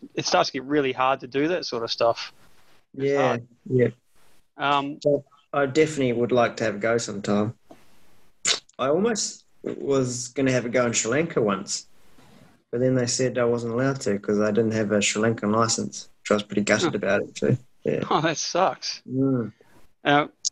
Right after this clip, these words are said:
Speaker 1: and I was gonna ask about E V vehicles, but, um, 'cause obviously the, the new Extreme E V and the E V Rallycross stuff looks really rad.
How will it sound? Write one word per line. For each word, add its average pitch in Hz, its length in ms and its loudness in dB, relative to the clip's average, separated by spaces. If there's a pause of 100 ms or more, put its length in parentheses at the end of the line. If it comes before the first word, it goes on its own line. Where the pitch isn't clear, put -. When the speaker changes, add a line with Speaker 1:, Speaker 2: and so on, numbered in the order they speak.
(160)
Speaker 1:
and 156 80 0
I 160 40 2
was 156 80 -2
gonna 208 140 0
ask 175 260 0
about 143 240 0
E 143 180 0
V 139 220 -2
vehicles, 127 600 -2
but, - 380 0
um, 123 460 -2
'cause 139 220 -2
obviously 131 500 2
the, 117 320 0 (280)
the 139 100 0
new 131 360 0
Extreme 139 460 0
E 131 160 0
V 127 340 2
and 120 140 -2
the 120 240 0
E 131 80 2
V 127 140 -2
Rallycross 127 440 0
stuff - 300 -2
looks 123 200 -4
really 120 220 0
rad. 120 380 2